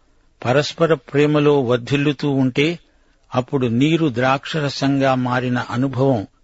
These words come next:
వారికి ప్రాప్తిస్తుంది. యోహాను సువార్త రెండో అధ్యాయం మొదటి పదకొండు వచనాల్లో గలిలయలోని కానా అనే ఊరిలో వివాహం జరిగింది.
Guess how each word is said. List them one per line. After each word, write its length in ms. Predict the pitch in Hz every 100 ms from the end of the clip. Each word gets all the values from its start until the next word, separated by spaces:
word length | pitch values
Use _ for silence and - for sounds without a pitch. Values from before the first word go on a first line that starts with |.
| _
వారికి 380 | 117 120 117 -
ప్రాప్తిస్తుంది. 1000 | 107 123 123 - 113 - - 120 107 98 - _ _ _ _ _ _ _ _ _
యోహాను 400 | 117 135 139 147
సువార్త 480 | 143 - 131 135 -
రెండో 360 | 123 127 139 139
అధ్యాయం 600 | 127 113 127 127 139 180 - _ _ _ _ -
మొదటి 400 | 113 131 147 147
పదకొండు 600 | - 127 139 160 156 143
వచనాల్లో 800 | 131 123 - 131 135 131 147 170 _ _ _ _ _ _ 104
గలిలయలోని 720 | 123 147 156 156 151 147 143 131
కానా 560 | - 131 143 151 151 -
అనే 200 | 139 139
ఊరిలో 560 | 120 135 139 135 147
వివాహం 600 | 139 123 135 135 127 131
జరిగింది. 680 | 120 113 117 123 117 135